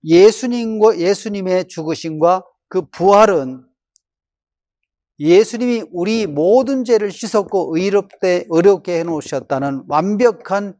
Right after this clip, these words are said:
표징입니다. 우리가 예수님이 십자가에 죽으시고 난 이후에 장사 지낸 바 되었다가 삼 일 만에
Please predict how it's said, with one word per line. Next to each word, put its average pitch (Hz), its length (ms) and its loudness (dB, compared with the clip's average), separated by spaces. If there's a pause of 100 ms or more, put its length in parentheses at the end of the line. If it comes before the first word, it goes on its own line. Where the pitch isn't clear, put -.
표징입니다. 135 580 -10 (1300)
우리가 170 580 4 (680)
예수님이 208 540 0
십자가에 220 560 -2
죽으시고 180 540 -8
난 135 200 -4
이후에 127 500 -8 (960)
장사 190 600 -2
지낸 160 320 -4
바 131 140 -2
되었다가 113 540 -14
삼 208 280 -6
일 208 140 -2
만에 165 500 0